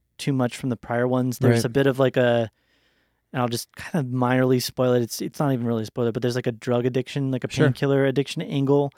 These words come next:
Speaker 1: that they were going with the character, Gerard Butler's character
Speaker 2: Yeah,
Speaker 1: in this
Speaker 2: yeah,
Speaker 1: one,
Speaker 2: yeah.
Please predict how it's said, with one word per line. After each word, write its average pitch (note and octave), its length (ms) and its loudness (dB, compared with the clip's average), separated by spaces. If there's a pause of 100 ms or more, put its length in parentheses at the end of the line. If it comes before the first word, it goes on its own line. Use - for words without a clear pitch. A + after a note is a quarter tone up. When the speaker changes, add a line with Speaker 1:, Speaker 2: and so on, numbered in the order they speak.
(320)
Speaker 1:
that C3+ 100 -6
they D3 80 4
were C3+ 80 2
going C#3 260 4
with C3+ 140 2
the C#3 80 -4
character, C3+ 460 0
Gerard A#2+ 280 2
Butler's C3 300 -2
character C3 280 4
Speaker 2:
Yeah, A#2+ 60 6
Speaker 1:
in A#2 60 6
this A2+ 120 6
Speaker 2:
yeah, A2+ 40 4
Speaker 1:
one, A2+ 100 6
Speaker 2:
yeah. G#2+ 100 0